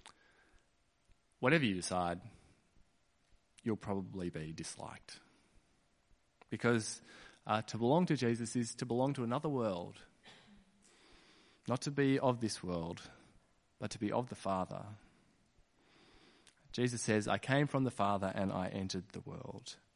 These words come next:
And so if we hold to Jesus' words, we'll be out of place, not of this world. And that's the point. That's why Jesus prays. He prays to encourage his disciples that no matter what,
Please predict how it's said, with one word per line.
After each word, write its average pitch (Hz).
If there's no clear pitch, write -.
And 101
so 107
if 101
we 107
hold 151
to 110
Jesus' 113
words, 90
we'll 95
be 90
out 101
of -
place, -
not 110
of 98
this -
world. 98
And 143
that's 185
the -
point. 196
That's 147
why 175
Jesus 165
prays. 160
He 139
prays 165
to -
encourage 147
his 131
disciples 113
that 117
no 135
matter 160
what, 139